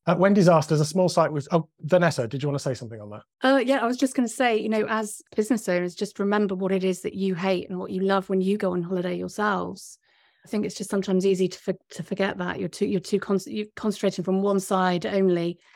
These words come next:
Speaker 2: I mean, I stayed somewhere at Christmas where, um, I went to use the washing machine. It was still full of someone else's washing. <laughs> And I was just like, This is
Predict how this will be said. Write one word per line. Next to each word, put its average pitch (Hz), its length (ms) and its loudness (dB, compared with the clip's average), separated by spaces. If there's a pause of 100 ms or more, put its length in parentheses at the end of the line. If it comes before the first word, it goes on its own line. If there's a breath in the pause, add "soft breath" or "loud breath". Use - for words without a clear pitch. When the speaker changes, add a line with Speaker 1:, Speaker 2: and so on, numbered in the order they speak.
(160 soft breath)
Speaker 2:
I 202 80 0
mean, 202 180 2
I 202 140 -2
stayed 202 300 -4
somewhere 190 300 -2
at - 60 -14
Christmas 190 560 -4
where, 180 440 0
um, 185 340 -2 (260)
I 202 60 -4
went 190 200 -2
to - 80 -4
use 175 120 -2
the 185 60 -4
washing 180 220 -4
machine. 180 240 -4
It 180 40 -4
was 190 100 -10
still 190 180 -6
full 196 220 -4
of 185 80 -2
someone 190 240 0
else's 185 320 -4
washing. 185 540 -4
<laughs> - 40 -20 (400 soft breath)
And 254 480 2
I 240 60 2
was 220 100 0
just - 220 -12
like, 196 240 -2
This 208 220 -4
is - 240 -10